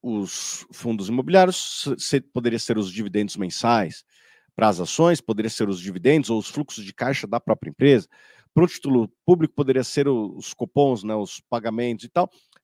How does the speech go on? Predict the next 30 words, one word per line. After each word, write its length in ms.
trazidos 420
a 60
valor 220
presente. 440
É, 180
o, 260
o 100
problema 500
das 280
ações, 440
eu 60
não 140
vou 80
dizer 160
o 20
problema, 360
mas 120
uma 220
característica 720
das 200
ações, 600
diferente 800
dos 240
títulos 560
públicos 500
e 60
até 200
dos 140
fundos 320
imobiliários 580